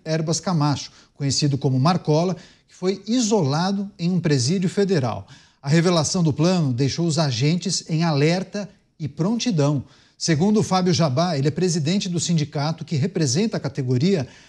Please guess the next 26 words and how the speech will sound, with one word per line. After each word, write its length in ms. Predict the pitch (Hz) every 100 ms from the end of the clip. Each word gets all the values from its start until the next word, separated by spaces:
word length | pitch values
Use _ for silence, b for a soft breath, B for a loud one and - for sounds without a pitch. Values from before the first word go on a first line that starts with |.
| B
a 100 | 160
dinâmica 640 | 160 190 190 240 214 165 147
do 120 | 151
trabalho 440 | 160 143 151 156
dos 160 | 135 127
policiais 480 | - 143 - 139 123
penais 600 | 151 135 180 175 - - B B B
os 120 | 135
deixa 440 | 120 156 160 165
expostos 800 | 143 - - 180 214 208 208 - -
e 80 |
sem 240 | 151 202 220
segurança 640 | 214 190 156 170 147 135 - B -
quando 180 | 156
estão 240 | 151 - 143
nas 220 | 135 123
ruas, 320 | 196 240 240
pedindo 480 | - 262 143 220 160
que 80 | 180
o 60 |
governo 460 | 156 147 151 196 208 B B B
facilite 1040 | - 233 247 240 165 185 240 - 120 - _ _ _ -
o 100 | 170
porte 540 | - 208 240 233 226
de 140 | 156 156
arma 400 | 185 202 208